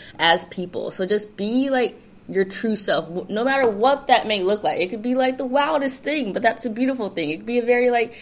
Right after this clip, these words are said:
you can s-, continue to be, like, an introvert or extrovert, like, whatever that is, like, be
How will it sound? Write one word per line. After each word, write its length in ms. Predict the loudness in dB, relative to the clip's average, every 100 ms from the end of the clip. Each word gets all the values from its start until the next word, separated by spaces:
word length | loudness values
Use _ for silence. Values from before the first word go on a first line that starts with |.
| -18 -18 -8
you 120 | -4
can 80 | -4
s-, 180 | -6 -12 -20 -4
continue 340 | -2 0 0
to 80 | 2
be, 40 | 4
like, 140 | 4
an 60 | 2
introvert 500 | 0 0 2 4 6
or 60 | 6
extrovert, 460 | 4 2 -2 -2 2
like, 180 | 2
whatever 520 | 4 0 2 2 4 4
that 200 | 4 4
is, 380 | 2 2 4
like, 240 | 4 2 0 -14 -20 -20 -6
be 120 | 0